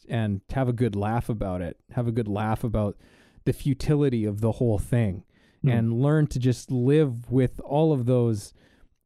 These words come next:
Speaker 1: um, desires and wants and just, and just live with them,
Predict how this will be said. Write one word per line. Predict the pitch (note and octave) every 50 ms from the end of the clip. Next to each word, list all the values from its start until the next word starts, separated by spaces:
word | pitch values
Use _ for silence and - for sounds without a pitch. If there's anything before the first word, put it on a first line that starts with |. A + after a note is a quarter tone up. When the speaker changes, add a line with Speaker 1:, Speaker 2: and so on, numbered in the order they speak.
| _ -
Speaker 1:
um, | A#2 A#2+ A#2 A2 G#2+ G#2+ G#2 G2+ F#2+ - - _ _ _ _ _ _ _ _ _ _ - C#3
desires | A#2+ C3 A#2+ G#2 C3 A#2+ A#2 A2+ A2+ G#2 G2 F#2+ F#2+ - - -
and | - A#2 A2 G2+
wants | G2 G#2 G#2 G2+ F#2+ F2 F2 - -
and | A#2+ A2 A2
just, | B2 B2+ - - - -
and | - C#3 B2+ B2
just | C3+ C3 - -
live | A#3 B3 B3 F#3+
with | C#3+ A#2+ - -
them, | - F#2+ F2+ F2 -